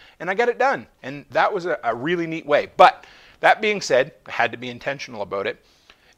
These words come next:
And so beyond getting up from six to eight, just 'cause I'm up earlier doesn't mean I'm gonna get more done.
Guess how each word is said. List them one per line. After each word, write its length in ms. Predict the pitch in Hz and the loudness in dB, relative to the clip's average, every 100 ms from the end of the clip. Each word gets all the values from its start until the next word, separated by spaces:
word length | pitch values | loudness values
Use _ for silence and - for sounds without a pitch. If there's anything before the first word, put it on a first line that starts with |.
| 139 | -6
And 180 | 139 | -6
so 300 | 123 143 131 - - - | -6 -6 -6 -8 -18 -14
beyond 420 | 117 151 196 220 156 | -4 2 4 2 0
getting 240 | 165 156 | -2 2
up 180 | 156 - | 0 -2
from 140 | 123 | -12
six 260 | - 156 - | -8 -8 -8
to 120 | 127 | -4
eight, 160 | 127 - | -2 0
just 180 | 240 - | -2 0
'cause 160 | 294 | 0
I'm 140 | 240 196 | 2 4
up 180 | 247 | 4
earlier 320 | 160 127 110 107 | 4 2 0 -2
doesn't 320 | 156 160 160 | -4 -6 -8
mean 200 | 151 151 | -8 -6
I'm 100 | 131 | -6
gonna 140 | 131 | -6
get 200 | 123 143 | -6 -6
more 200 | 123 113 | -6 -8
done. 360 | 92 156 123 | -2 0 0